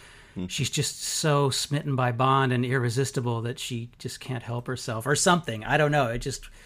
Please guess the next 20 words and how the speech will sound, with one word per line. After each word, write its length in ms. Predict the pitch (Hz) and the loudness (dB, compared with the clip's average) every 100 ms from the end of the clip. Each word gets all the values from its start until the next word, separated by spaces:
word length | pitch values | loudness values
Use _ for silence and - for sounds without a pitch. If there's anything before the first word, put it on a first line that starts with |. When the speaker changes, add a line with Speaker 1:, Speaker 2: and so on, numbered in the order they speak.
| - - - - - | -20 -20 -20 -20 -2
Speaker 2:
and 160 | 156 | 0
so 200 | 135 165 | 2 4
I 160 | 135 185 | 6 6
was 180 | 220 139 | 6 4
even, 220 | 135 139 | 0 0
that's 220 | 156 160 | 0 0
what 120 | 175 156 | -2 0
made 200 | 151 139 | 0 0
me 80 | |
skip 320 | 135 - 160 143 | -2 -2 0 0
around 220 | 135 131 | 2 2
the 60 | |
movie 200 | 131 196 | 2 2
again. 200 | 165 135 | 2 2
I'm 80 | 123 | 4
like, 300 | 127 123 - | 4 2 -2
"Is 220 | 131 110 | -4 -4
this, 440 | - 147 160 - - | -4 -4 -2 -6 -6
is 120 | 135 120 | -6 -6
she, 240 | - 139 | -6 -8